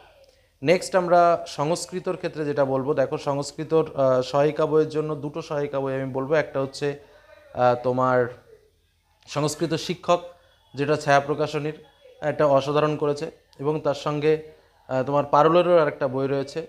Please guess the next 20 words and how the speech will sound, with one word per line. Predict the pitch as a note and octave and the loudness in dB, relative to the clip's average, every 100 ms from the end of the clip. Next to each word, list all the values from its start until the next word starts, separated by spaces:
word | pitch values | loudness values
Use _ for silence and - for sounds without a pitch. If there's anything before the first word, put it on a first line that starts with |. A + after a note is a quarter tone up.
| - | -10
যে | C3 | -6
বইটা | C#3+ C#3+ | -4 -4
আমি | C#3+ | -4
একটু | C#3 C#3+ | -6 -8
পরেই | C#3+ D3 | -4 -2
তোমাদের | D#3 C#3+ C#3 | -2 -2 0
দেখাচ্ছি, | C3 C#3 C3+ D#3 | 0 -2 -6 -10
সে | D3+ D3+ | -8 -2
বইটাও | C#3 C#3 D3 | -2 0 -2
কিন্তু | D3 C3+ C#3 | -2 -6 0
যথেষ্ট, | C3 C3+ C3 | -2 -2 -10
যথেষ্ট | C#3 B2+ C3+ - F3 F3 - _ - C3 | -4 -2 -4 -8 -10 -10 -14 _ -14 -8
স্ট্যান্ডার্ড | - C#3+ C#3 C3 | -2 2 2 2
করেছে | C#3+ C#3+ E3 - - | -2 -2 -6 -8 -8
এবং, | C3+ D3 D3 D3+ - - _ _ | 0 0 0 -4 -12 -20 _ _
আহ, | - B2 B2 A#2+ A#2 A#2 A#2 | -4 0 2 2 0 -2 -2
প্রত্যেকটার | D#3+ D#3+ F3+ F3+ D#3 | -2 0 -2 -2 -2
উচ্চারণ | D#3 - F3+ F#3 | 0 4 4 4
সহ | - E3+ D3+ | 0 0 2
ব্যাখ্যা | C3+ C3 - D#3+ | 2 0 -2 -2